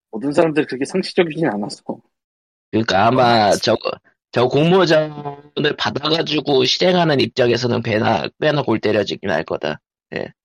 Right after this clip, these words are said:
Speaker 1: 원래 저거 써야 되는 건
Speaker 3: 뭐요?
Speaker 1: 바닐라에서만 하세요. 플러그인 깔지 마세요.
Speaker 3: 그렇죠.
Speaker 2: 아니면은, 아니면은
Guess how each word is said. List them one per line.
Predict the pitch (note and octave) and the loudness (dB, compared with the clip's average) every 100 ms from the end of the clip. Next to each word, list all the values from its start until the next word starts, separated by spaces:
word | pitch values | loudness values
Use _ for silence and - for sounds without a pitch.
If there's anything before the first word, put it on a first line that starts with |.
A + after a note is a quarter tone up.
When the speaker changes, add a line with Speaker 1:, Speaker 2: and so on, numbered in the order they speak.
| _ _ - | _ _ -2
Speaker 1:
원래 | A2+ F3 G#3 | 2 2 0
저거 | - A2+ A#3 - | -2 0 0 0
써야 | - - A3 A3 A3 | -8 -4 0 2 2
되는 | F3 C#3+ C#3+ D3+ D3 C#3+ | 0 -8 -12 -12 -12 -12
건 | C3 B2 _ _ _ _ _ - _ _ - - | -16 -18 _ _ _ _ _ -20 _ _ -20 -18
Speaker 3:
뭐요? | C#2 D2 - _ _ _ _ _ - | -14 -14 -16 _ _ _ _ _ -6
Speaker 1:
바닐라에서만 | B2+ D#3 D#3 D3+ C#3 C3+ B2+ B2+ | 0 4 6 6 4 -2 -16 -18
하세요. | A#2+ A2+ G2 F#2+ _ | -18 -20 -20 -20 _
플러그인 | C3+ B2+ A#2+ | -18 -16 -12
깔지 | A#2 A2+ | -10 -12
마세요. | G#2+ _ _ _ - | -14 _ _ _ -20
Speaker 3:
그렇죠. | - D3 | -16 -8
Speaker 2:
아니면은, | G#2+ C#3 D3+ D3 C3+ B2 G#2 - _ | -2 0 2 2 2 2 0 -4 _
아니면은 | - G#2 D3+ E3 D#3 D3 C#3+ B2+ A#2 | -4 0 2 4 4 4 4 4 2